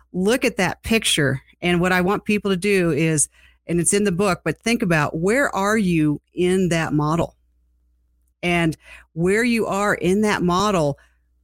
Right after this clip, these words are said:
that is the first thing we have to look at before I can possibly answer the question,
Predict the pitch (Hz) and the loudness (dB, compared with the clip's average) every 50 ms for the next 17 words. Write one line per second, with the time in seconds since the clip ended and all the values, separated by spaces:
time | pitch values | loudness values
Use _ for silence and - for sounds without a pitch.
0 | _ _ _ - 190 202 233 254 240 220 180 170 180 - - - 208 208 214 202 | _ _ _ -4 -2 -2 0 0 0 0 0 -2 -2 -4 -4 -4 -2 0 0 0
1 | - - 208 196 185 185 185 175 - 180 170 175 220 269 - - 175 156 139 - | 0 0 0 0 0 0 0 0 0 -2 -2 -2 -2 -2 -2 0 0 0 -2 -2
2 | 175 - - 180 185 175 175 - 175 160 - - - 180 202 240 233 - 208 185 | -4 -4 -2 0 0 0 0 0 -2 -4 -4 -4 -2 -2 0 0 0 0 0 0
3 | 185 175 156 160 160 - - 147 151 - - - 151 151 - - - 151 143 135 | 0 0 2 0 0 -2 -2 -4 -4 -4 -2 0 0 0 0 -2 -2 0 0 0
4 | 135 | 0